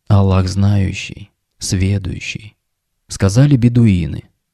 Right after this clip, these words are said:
«Мы уверовали в Аллаха и его посланника». Скажи ему, пророк:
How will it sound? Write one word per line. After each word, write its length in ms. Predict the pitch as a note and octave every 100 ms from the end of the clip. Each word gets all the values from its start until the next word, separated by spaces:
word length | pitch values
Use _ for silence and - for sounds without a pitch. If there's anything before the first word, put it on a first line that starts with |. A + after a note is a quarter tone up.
| _
«Мы 180 | - C#3+
уверовали 680 | - C3+ B2 C#3+ A2+ F2 E2+
в 80 | F2+
Аллаха 580 | F#2+ G2+ A#2+ A#2+ B1+ -
и 60 | G#2
его 220 | G2 F2+
посланника». 800 | G2+ G2+ G#2+ A2 F#2+ F2 - A2+ _ _ _
Скажи 440 | - - C#3+ C3+ C#3
ему, 260 | A2 F2+
пророк: 580 | G2 F#2 F#2+ D#2+ - -